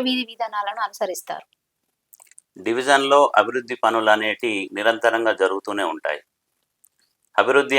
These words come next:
Speaker 2: అనేది ఒక నిరంతర ప్రక్రియ. దానికోసము ఎక్కడైతే అభివృద్ధి పనులు చేపట్టాలో ఆ ప్రాంతాలను గుర్తించి, ఆ సమస్యలను గుర్తించి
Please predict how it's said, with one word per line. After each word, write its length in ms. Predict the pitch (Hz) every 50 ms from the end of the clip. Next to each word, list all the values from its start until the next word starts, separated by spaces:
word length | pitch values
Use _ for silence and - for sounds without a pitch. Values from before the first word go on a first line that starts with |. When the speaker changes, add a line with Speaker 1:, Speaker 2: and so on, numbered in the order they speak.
| 127
Speaker 2:
అనేది 240 | 120 117 117 117 117 117
ఒక 80 | 113 - 110 104
నిరంతర 380 | 98 98 107 107 104 - 107 101 - -
ప్రక్రియ. 360 | 90 82 - - 82 78 76 - - _ _ _ _ _ _ _ _ _ _ - -
దానికోసము 640 | 107 117 123 123 120 139 123 120 - 139 120 107 92 92 95 - _ _ _ _ _ _ _ _ _ _
ఎక్కడైతే 480 | 107 - - 156 143 139 135 135 131 135 123
అభివృద్ధి 300 | 113 113 117 120 113 117 - -
పనులు 220 | 113 110 113 107 95 -
చేపట్టాలో 560 | 95 95 - 107 101 - 110 95 95 104 107 - _ _ _ _ _ _ _ _ _ _
ఆ 80 | - 107 104 -
ప్రాంతాలను 520 | 107 101 104 107 110 123 123 120 117 110 95 92
గుర్తించి, 440 | 92 - - 104 98 95 - - 120 - _ _ _ _ _ _ _
ఆ 100 | - 104 107 - -
సమస్యలను 500 | 107 107 113 113 - 127 123 123 117 101 92
గుర్తించి 460 | 92 - _ 110 104 101 - - 120